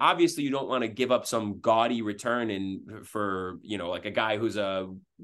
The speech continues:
year away from a U F A without an extension or something like that. But if you were able to go get Brett Pesce,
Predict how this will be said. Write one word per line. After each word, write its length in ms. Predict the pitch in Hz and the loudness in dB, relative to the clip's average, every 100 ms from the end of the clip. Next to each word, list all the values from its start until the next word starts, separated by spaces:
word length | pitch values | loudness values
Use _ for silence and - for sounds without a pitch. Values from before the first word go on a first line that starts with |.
| 120 | -4
year 200 | 135 139 | 2 4
away 200 | 131 123 | 4 4
from 140 | 120 | 2
a 40 | |
U 180 | 113 127 | 2 2
F 120 | 113 | 2
A 120 | 127 113 | 0 0
without 320 | 110 113 110 | 0 0 0
an 40 | |
extension 520 | 104 - 113 117 104 | -4 -4 -2 -2 -4
or 60 | 101 | -6
something 340 | 92 98 92 | -6 -6 -6
like 200 | 95 87 - | -8 -8 -6
that. 200 | 90 90 | -6 -6
But 120 | 98 | -2
if 100 | 143 | 0
you 140 | 170 202 | 4 8
were 220 | 196 170 | 10 10
able 220 | 147 127 | 8 4
to 60 | 123 | 2
go 140 | 120 | 2
get 240 | 110 107 - | 2 -4 -4
Brett 260 | 117 113 - | 0 0 0
Pesce, 520 | 113 104 101 80 | -2 -2 -4 -8